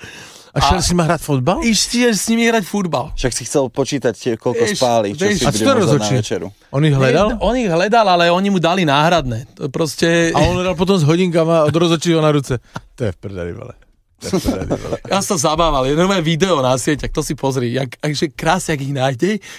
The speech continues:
Speaker 2: Oni sú v tom hlúčiku, čo riešia túto, čo tam ležal hráč a,
Speaker 1: Eh.
Speaker 2: a rasizmus, nerasizmus a bolo, nebolo. A <laughs> on išiel hodinky,
Speaker 3: To je frajer.
Speaker 2: pekné čierne si dal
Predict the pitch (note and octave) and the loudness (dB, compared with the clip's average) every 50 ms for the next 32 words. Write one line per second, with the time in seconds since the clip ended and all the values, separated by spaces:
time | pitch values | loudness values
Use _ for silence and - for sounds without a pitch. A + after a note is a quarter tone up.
0 | - - C3 D3 D3 - D#3+ - F#3 E3 C#3+ C#3 D3+ D#3 F#3 - - G#3+ D#3 C#3+ | -8 -4 -4 -2 -2 -2 -2 -2 0 0 2 2 2 2 2 0 -2 -2 -2 -2
1 | C#3 B2 - D3 C3+ C#3+ D#3 E3 D#3 - D3 B2+ - D3 D3 - C#3+ A#2+ - B2+ | -4 -4 -2 -2 0 0 0 0 0 -2 -2 -4 -4 -6 -6 -6 -6 -6 -6 -6
2 | - B2+ A#2+ B2+ C3+ C#3 B2 C3+ A#2 A2 A#2+ B2+ B2+ C3 C3 A#2+ A#2+ A#2 G#2+ - | -6 -4 -2 -2 -2 -2 0 -2 -2 0 0 2 2 2 0 0 -2 -4 -4 -6
3 | - - - B2+ C#3 D3 B2 C3+ C3+ C#3+ C3 D#3+ D3+ A#2+ C3+ A#2+ A#2 A#2 B2+ C3+ | -8 -10 -8 -4 -2 0 2 2 2 2 0 0 -2 -2 -2 -4 -4 -4 -4 -2
4 | C3+ C#3+ C3+ B2 - C3+ B2 A2+ B2+ A#2+ A#2 A2 A#2 A2 G#2+ A2+ A#2+ B2+ B2+ A#2 | -2 -2 -2 -2 -2 -4 -4 -4 -4 -4 -4 -4 -4 -2 -2 -2 0 0 0 -2
5 | A2+ A2+ A#2 A#2+ C3+ D3 D#3 F3+ F#3+ - - - - _ _ _ - A2+ - _ | -4 -4 -4 -2 -2 0 0 -2 -2 -6 -10 -20 -20 _ _ _ -14 -14 -14 _
6 | _ _ _ _ _ _ _ _ _ _ - B2+ - - F3+ E3+ C3+ A#2 - - | _ _ _ _ _ _ _ _ _ _ -6 -6 -4 -4 -2 -2 -2 -4 -6 -8
7 | - - D#3 C3+ A#2 C3 C3+ C3 C3 C#3 D3 C#3 - F3+ F3+ G3 - A2 - - | -4 -4 -2 -2 -2 -2 -2 -2 -2 -2 -2 -2 -2 -4 -2 0 -2 -2 -2 -4
8 | F2+ F#2 F#2 F2+ F2 E3+ E3+ F3+ - G3 F3 D3 A#2+ - - D3+ D#3 D#3+ E3 E3+ | -6 -6 -4 -2 -2 -2 -2 0 0 0 0 0 0 -2 0 0 2 2 2 2
9 | E3 B2 - - B2 A#2 B2 B2+ C3+ C#3+ D3 C#3+ | 0 0 -2 -4 -2 0 2 2 2 2 0 -2